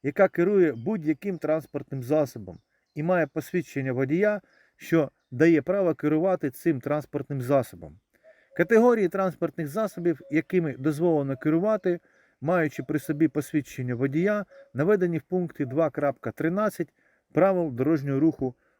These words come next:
України. Екзаменаційні маршрути для практичного іспиту з водіння для вашого міста дивіться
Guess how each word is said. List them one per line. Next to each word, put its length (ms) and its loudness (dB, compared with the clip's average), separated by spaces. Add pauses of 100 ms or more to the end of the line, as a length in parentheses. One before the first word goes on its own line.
(120)
України. 680 -2 (800)
Екзаменаційні 760 -2
маршрути 520 0
для 160 -2
практичного 600 -4
іспиту 380 -6
з 60 -6
водіння 460 -2
для 160 -2
вашого 360 -2
міста 420 -2 (300)
дивіться 340 0